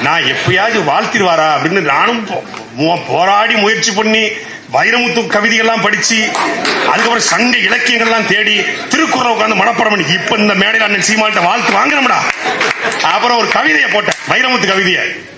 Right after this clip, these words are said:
வைரமுத்து கவிதையை படிச்ச உடனே அதுக்கப்புறம், "அருமையா வந்திருக்கு", இவ்வளவுதான் அதிகபட்ச வாழ்த்து, "அருமையா வந்திருக்கு", அப்பாடா பிறவி படம் நடந்துட்டு. அது எப்போ? ரெண்டாயிரத்தி இருபதுல, கட்சி இருந்து ரெண்டாயிரத்தி பத்து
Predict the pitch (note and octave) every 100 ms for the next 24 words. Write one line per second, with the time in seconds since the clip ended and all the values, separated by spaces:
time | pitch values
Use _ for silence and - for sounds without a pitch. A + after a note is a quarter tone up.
0 | - - - - A#2+ F#3 F#3 D#3 E3+ F3+
1 | D#3+ D#3+ E3 D#3+ F3+ D#3 D#3 D#3 B2+ F2+
2 | - - - - G#2 A2 G#2+ C3+ D#3+ C#3+
3 | D3 C#3 G#2+ F2 - C#3 D3 D#3+ - -
4 | - E4+ E4+ F4 E4 F4 E4+ - E4+ -
5 | - - - D#3 A#3+ D4+ D#4 E4 C#4 C4
6 | - - - - - A3 B2 B2+ E3+ F3
7 | E3 F#3 - F#3+ A#3 F3+ F3+ D#3 F3+ F3
8 | E3+ A#3+ A#3 F#3 F3 A3 B3 G3+ G3 F3
9 | F#3 A3 C4 B3 G#3 A3+ F#3 F#3 - G#3